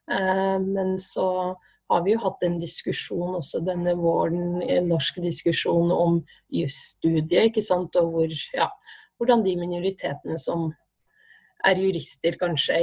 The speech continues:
ikke var så flinke da, ifølge noen. Så, så det er, så den rasismen er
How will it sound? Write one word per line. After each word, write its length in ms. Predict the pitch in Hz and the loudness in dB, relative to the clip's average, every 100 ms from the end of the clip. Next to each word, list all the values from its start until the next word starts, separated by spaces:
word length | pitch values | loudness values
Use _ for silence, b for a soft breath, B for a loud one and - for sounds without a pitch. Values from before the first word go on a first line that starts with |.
| 165 | 0
ikke 240 | - 175 | -2 -2
var 160 | 165 147 | -2 -6
så 120 | - | -6
flinke 400 | - 254 185 269 | 0 0 2 2
da, 140 | 311 214 | 4 4
ifølge 380 | - 185 165 190 | 0 -6 -4 -2
noen. 400 | 175 151 175 170 | -2 -2 -4 -6
Så, 460 | - - 180 175 | -4 0 0 0
så 180 | - 208 | -2 -4
det 80 | 190 | 0
er, 240 | 170 - - - - | 0 -2 -8 -14 -16
så 180 | - 240 | -14 -8
den 540 | 208 202 196 202 202 - B B | -6 -4 -4 -6 -8 -12 B B
rasismen 540 | 220 214 214 202 214 214 - | -4 -4 -6 -6 -4 -4 -4
er 140 | 175 | -2